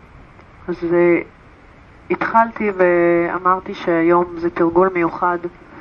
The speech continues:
במסגרת שבוע העצמת נשים בספורט לזכרה של סוזי דבוסקין. מתקיים טריאטלון ביום שבת כאן.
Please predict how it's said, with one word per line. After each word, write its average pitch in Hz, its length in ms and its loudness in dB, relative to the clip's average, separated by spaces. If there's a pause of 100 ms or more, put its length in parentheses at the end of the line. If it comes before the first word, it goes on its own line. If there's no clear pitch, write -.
(1000)
במסגרת 180 680 -2
שבוע 180 360 2
העצמת 175 420 -4 (120)
נשים 170 440 -10 (180)
בספורט 165 580 -2
לזכרה 170 440 -4
של 170 160 -6
סוזי 185 380 -4
דבוסקין. 156 600 -4
מתקיים 165 460 -6
טריאטלון 170 500 0 (140)
ביום 156 340 0
שבת 160 400 -6
כאן. - 160 -8